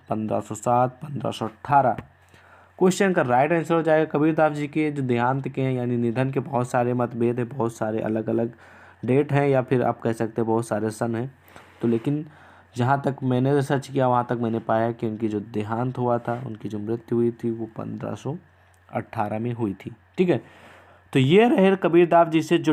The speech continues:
टॉप लेवल के इंपॉर्टेंट क्वेश्चन है जो कि एग्जाम में कई बार रिपीट हो चुके हैं, वो मैं आप, आपको इस वीडियो में बताया हूँ। तो अगर आप ये सारे क्वेश्चन रिपीट करके दोबारा वीडियो देखते और अच्छे से समझ के जाते तो आई होप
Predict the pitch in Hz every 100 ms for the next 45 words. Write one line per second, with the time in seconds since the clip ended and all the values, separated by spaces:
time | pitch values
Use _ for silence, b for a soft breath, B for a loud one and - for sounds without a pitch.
0 | 147 165 185 208 180 165 160 156 160 147
1 | 135 143 143 175 170 147 139 147 143 143
2 | 139 - 135 127 156 160 151 147 151 175
3 | 165 143 139 139 139 131 131 131 120 123
4 | 120 117 - - _ 117 113 127 113 113
5 | 110 110 104 117 123 120 120 107 117 107
6 | 110 113 120 117 113 113 110 - 107 104
7 | 113 131 131 120 117 104 113 131 123 113
8 | 117 113 110 117 110 - 110 - 123 -
9 | 113 110 120 117 - 117 123 127